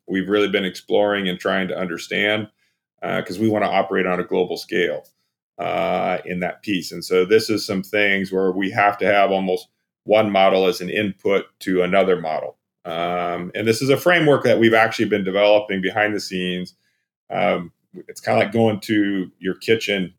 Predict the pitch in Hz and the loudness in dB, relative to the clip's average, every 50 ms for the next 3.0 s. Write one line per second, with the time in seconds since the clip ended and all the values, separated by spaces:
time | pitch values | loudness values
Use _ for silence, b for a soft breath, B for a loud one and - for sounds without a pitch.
0 | _ - 92 92 92 92 92 90 90 85 - - 110 120 123 123 - - - - | _ -10 -6 -6 -4 -2 0 0 -2 -2 -4 0 0 0 0 0 -4 -10 -12 -16
1 | _ - 92 95 104 104 107 110 110 110 104 98 92 95 95 - - 107 101 101 | _ -8 -4 0 0 2 4 4 4 4 4 2 2 -2 -6 -6 -4 -4 -4 -4
2 | 95 - 98 92 - - - _ - 104 98 101 104 104 101 98 95 92 90 90 | -4 -6 -8 -8 -8 -8 -18 _ -10 -6 -4 -2 0 0 -2 -2 -4 -6 -6 -8